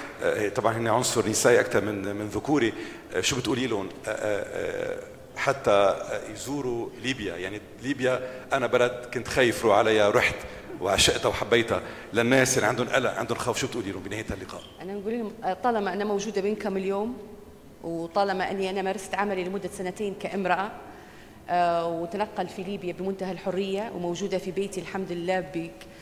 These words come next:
Speaker 2: نشعر بالأمان، أنا ندعوكم جميعًا إلى بلدكم الثاني ليبيا،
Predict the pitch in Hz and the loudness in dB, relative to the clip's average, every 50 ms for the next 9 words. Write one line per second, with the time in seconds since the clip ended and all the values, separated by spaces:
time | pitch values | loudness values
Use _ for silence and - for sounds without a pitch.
0 | - - - - 180 208 208 - 196 185 180 185 180 - 180 185 196 196 202 214 | -20 -18 -12 -6 -2 -2 0 2 0 0 0 -2 -2 -2 -2 -2 0 -2 -2 -2
1 | 226 233 - - - - - - - - - 185 202 202 202 185 185 190 220 240 | -4 -6 -10 -14 -16 -16 -18 -20 -16 -10 -6 -4 -4 -2 -2 -2 -2 0 0 0
2 | - 226 202 196 - 208 190 226 226 190 170 151 147 - - - - 175 175 170 | 0 0 -2 0 0 0 0 0 -2 -2 -4 -6 -8 -10 -12 -12 -10 -8 -4 -2
3 | 175 165 165 165 165 165 - - 190 196 220 208 - - 202 196 185 - - 214 | -2 0 0 0 -2 -2 -4 -4 -2 -2 -2 -4 -4 -6 -6 -6 -6 -4 -2 -2
4 | 196 190 190 185 190 196 208 208 - 202 202 202 | 0 0 -2 -4 -4 -4 -4 -6 -4 -2 -2 -2